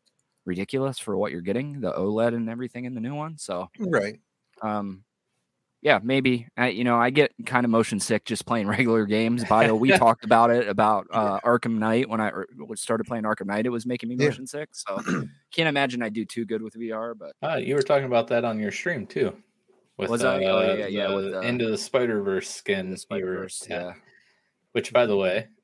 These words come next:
Speaker 3: uh, since you never say anything in Discord or anything that you're streaming, I'll do it for you right now. Chad has been streaming during the daytime hours. Uh, just finished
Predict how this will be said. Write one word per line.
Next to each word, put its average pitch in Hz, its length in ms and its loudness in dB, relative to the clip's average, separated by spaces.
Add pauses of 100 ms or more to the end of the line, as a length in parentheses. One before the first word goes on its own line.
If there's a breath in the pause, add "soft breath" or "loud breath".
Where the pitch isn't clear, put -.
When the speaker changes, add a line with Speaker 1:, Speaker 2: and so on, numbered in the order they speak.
(120)
Speaker 3:
uh, 90 560 -6 (600)
since - 460 -8 (240)
you 101 120 -4
never 95 340 -4
say 92 300 -4
anything 92 500 -8
in 90 140 -12
Discord 92 560 -6
or 87 360 -8 (400)
anything 95 460 -6
that 123 140 0
you're 127 140 0
streaming, 147 420 0
I'll 117 220 2
do 120 220 4
it 123 100 -2
for 120 260 0
you 127 140 0
right 113 180 4
now. 110 380 -2
Chad 113 380 -4 (440 soft breath)
has 113 140 0
been 120 180 -2
streaming 127 480 -4
during 120 260 2
the 110 120 0
daytime 120 640 2
hours. 123 680 -2
Uh, 98 500 0 (720)
just - 260 -4
finished 110 560 -6